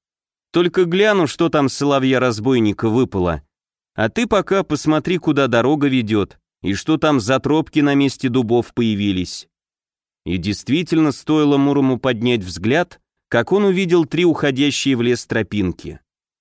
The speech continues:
А перед ними из-под земли торчал совершенно не вписывающийся в местный пейзаж валун. «Ну как же без перепутья-то?» проворчал Муром.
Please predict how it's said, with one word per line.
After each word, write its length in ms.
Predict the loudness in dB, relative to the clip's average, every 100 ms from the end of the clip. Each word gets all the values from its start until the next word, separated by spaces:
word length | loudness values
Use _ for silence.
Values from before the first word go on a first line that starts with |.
| _ _ -6
А 140 | -6
перед 340 | -2 -2 0
ними 300 | 2 2 4
из-под 260 | 2 0 -4
земли 520 | 0 0 2 2 0 -8 _
торчал 420 | 0 0 0 0
совершенно 540 | 0 -2 0 0 2
не 140 | 4 2
вписывающийся 840 | 2 -4 0 0 0 0 -2 0
в 100 | 0 0
местный 360 | -2 0 -4
пейзаж 500 | 0 -2 0 -2 -2
валун. 460 | -2 0 -2 -6 -10 _ _ _ _ _
«Ну 220 | -2 -2
как 280 | 0 0 2
же 140 | 0
без 240 | 0 0 0
перепутья-то?» 1040 | 0 2 0 0 -2 -2 -4 -4 -4 -6 -2
проворчал 600 | 0 0 -2 -2 0 2
Муром. 420 | 0 0 -4